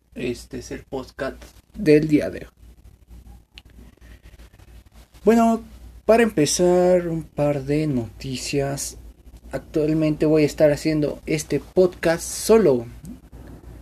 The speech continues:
Si algunos oyentes habían escuchado el podcast anterior, se habrán dado cuenta que,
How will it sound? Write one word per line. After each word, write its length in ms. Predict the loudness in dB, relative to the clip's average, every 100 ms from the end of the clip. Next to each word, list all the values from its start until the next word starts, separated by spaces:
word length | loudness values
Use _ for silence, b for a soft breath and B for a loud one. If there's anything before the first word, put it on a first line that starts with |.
| -20 -2
Si 100 | 0
algunos 960 | 2 2 2 2 0 -2 -4 -8 -4
oyentes 640 | -2 0 -2 -2 -4 -6 -18 -20 -20 _ -20 _ -20 -20 -20 -20 -10
habían 480 | -6 0 2 4 2
escuchado 400 | 2 -2 -4 -2
el 60 | -2
podcast 760 | -4 -2 2 2 2 -4 -10 -10
anterior, 560 | -2 4 6 6 4 -2 B B B B B
se 160 | 0 4
habrán 260 | 6 4 4
dado 260 | 4 4
cuenta 380 | 0 -2 -2 -2
que, 960 | 0 2 2 2 0 -2 -4 -6 -8